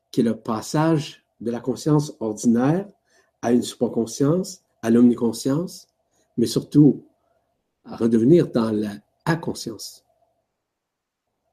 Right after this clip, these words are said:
Parce que tout ça est à l'intérieur de soi. Vous savez, les gens se demandent comment je pourrais être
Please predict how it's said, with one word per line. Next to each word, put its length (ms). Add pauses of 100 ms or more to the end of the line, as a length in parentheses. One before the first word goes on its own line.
(1500)
Parce 200
que 280 (520)
tout 160
ça 420
est 160
à 80
l'intérieur 340
de 100
soi. 260 (1900)
Vous 80
savez, 400 (2250)
les 120
gens 140
se 120
demandent 420 (300)
comment 260
je 100
pourrais 300
être 140